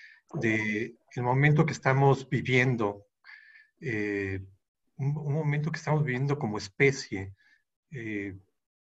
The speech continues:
la situación de la pandemia nos obliga a pensar justamente como especie, eh, una condición muy especial porque normalmente en esta sociedad estamos viviendo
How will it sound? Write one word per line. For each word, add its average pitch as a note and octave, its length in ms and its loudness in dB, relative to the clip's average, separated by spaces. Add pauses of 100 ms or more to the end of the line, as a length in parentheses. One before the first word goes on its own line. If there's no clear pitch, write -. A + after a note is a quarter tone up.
(300)
la A#2 100 -8
situación C#3 500 0
de D3 100 4
la - 160 2
pandemia A#2+ 800 2 (360)
nos A#2 220 -6
obliga B2 320 0
a C#3+ 100 2
pensar C#3+ 440 0
justamente C3 640 -2
como G#2 200 -8
especie, G#2+ 680 -4 (640)
eh, G#2+ 460 -6 (180)
una C#3+ 200 -4
condición C3 600 -2
muy C3+ 320 2
especial C3+ 580 0
porque C#3 380 -4
normalmente A#2 1040 -2
en G#2 140 -12
esta A#2 340 -8
sociedad G#2+ 600 -6 (720)
estamos B2 440 -6
viviendo A#2 640 0